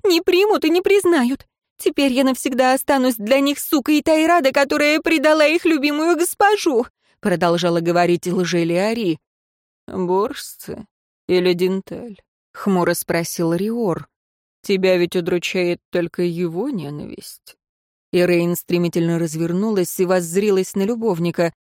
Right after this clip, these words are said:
В голубых глазах вдруг вспыхнул гнев. Она приблизилась к Риору, остановилась рядом и ударила сжатым кулачком в плечо.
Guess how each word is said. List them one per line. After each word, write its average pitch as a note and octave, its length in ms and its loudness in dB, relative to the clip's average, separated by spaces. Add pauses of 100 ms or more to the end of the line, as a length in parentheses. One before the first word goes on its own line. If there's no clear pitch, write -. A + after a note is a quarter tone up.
(240)
В F#3+ 120 -2
голубых A3+ 400 2
глазах A3 560 2
вдруг F#3+ 320 -2
вспыхнул C4 640 -2
гнев. B3 500 -2 (320)
Она F3 300 0
приблизилась E3 640 0
к - 80 -12
Риору, F3+ 440 -2 (280)
остановилась A3+ 920 2
рядом A3 540 2
и A3+ 80 2
ударила A#3+ 580 4
сжатым A3 540 0
кулачком A3+ 560 0
в - 100 -12
плечо. A3+ 580 -2